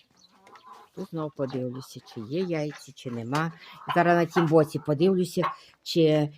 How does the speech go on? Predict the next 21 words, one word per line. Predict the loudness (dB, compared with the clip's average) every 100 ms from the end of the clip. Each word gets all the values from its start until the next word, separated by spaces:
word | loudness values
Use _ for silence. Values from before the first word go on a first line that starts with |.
| _
знес. | -4 -2 -2 -4 -6 _
А, | -4 -2 0 -4 -8 _ -4
ви | 2
видите, | 6 6 4 2
що | 0
яндочка | 0 0 0 -2 -2
моя | 0 2 0
буде | -2
сідати? | -4 -2 0 0 -2 -10 -10 _ -14 -14 _ _ _ _
Ви | -4 0
видите, | 4 4 2 -2 -8 _
що | -12 -6
яндочка | 0 2 2 0 -2
буде | -2 2 2
сідати? | 2 -2 2 2 0 -6 _ -14 -12 -10 -12 -12
Тут | -20
скільки | -12 -6 -6 -6 -14
є? | -14
Чотири. | -14 -18 -10 0 4 4 4 -2
Ой, | -4 -4 -4
заберу. | -6 -6 -4 -2 -2